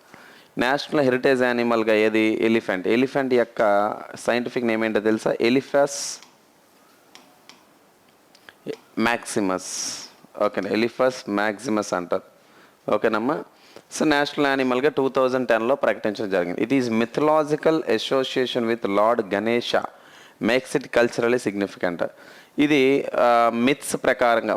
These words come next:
పురాణాల ప్రకారంగా మాట్లాడితే ఇది వినాయకుడితో పోలుస్తూ ఉంటారు. ఓకేనమ్మా? And, uh, in Indian elephant has been, uh, listed as endangered and threatened by habitat loss. Yes. మరి ఇండియన్ ఎలిఫెంట్స్ ఏవైతే ఉన్నాయో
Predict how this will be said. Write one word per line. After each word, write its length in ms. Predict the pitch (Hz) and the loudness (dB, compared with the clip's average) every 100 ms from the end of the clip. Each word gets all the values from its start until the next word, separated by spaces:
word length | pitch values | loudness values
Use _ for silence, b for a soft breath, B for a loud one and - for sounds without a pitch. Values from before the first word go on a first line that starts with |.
| - | 0
పురాణాల 440 | 123 131 131 127 123 | 0 2 2 0 2
ప్రకారంగా 400 | 120 117 117 110 110 | 0 2 0 2 -2
మాట్లాడితే 460 | 104 107 104 127 113 98 - 113 | 0 -2 0 2 2 2 0 -2
ఇది 120 | 110 101 | -2 -2
వినాయకుడితో 580 | 110 123 127 120 123 135 123 | -2 0 -2 -2 -4 -4 -4
పోలుస్తూ 400 | 104 104 101 - 90 | -4 -4 -4 -2 -2
ఉంటారు. 280 | 85 - - - _ _ - | -2 -6 -10 -12 _ _ -2
ఓకేనమ్మా? 440 | 107 120 117 131 175 - B B B B - 110 | 0 0 0 -2 -4 -6 B B B B -6 -2
And, 140 | 107 104 | 2 2
uh, 100 | 107 - - B B 123 | 2 -2 -20 B B 0
in 100 | 120 139 | 0 2
Indian 280 | 175 190 170 | 2 4 4
elephant 580 | 143 151 - 135 117 135 147 120 | 2 0 0 0 0 2 2 2
has 180 | 117 117 113 127 | 0 0 -2 0
been, 180 | 131 113 | 2 2
uh, 80 | 110 110 | 0 0
listed 400 | 120 - - 131 117 | 0 0 0 2 2
as 80 | 110 110 | 2 0
endangered 600 | 127 135 135 131 143 151 117 | 2 2 2 2 0 0 -2
and 80 | 113 - - | -2 -4 0
threatened 420 | 131 - 165 156 | 0 2 -2 2
by 80 | 139 139 113 | 4 4 2
habitat 460 | 104 110 110 104 95 | -2 0 0 0 0
loss. 180 | 95 - 104 101 | -2 -2 0 0
Yes. 140 | 95 - - B B B B - | 0 -6 -18 B B B B -2
మరి 140 | 127 127 | 0 2
ఇండియన్ 220 | 135 156 147 | 2 2 2
ఎలిఫెంట్స్ 360 | 139 143 127 120 | 0 -2 -2 0
ఏవైతే 240 | 113 110 101 | 0 0 -2
ఉన్నాయో 300 | 95 101 | -2 0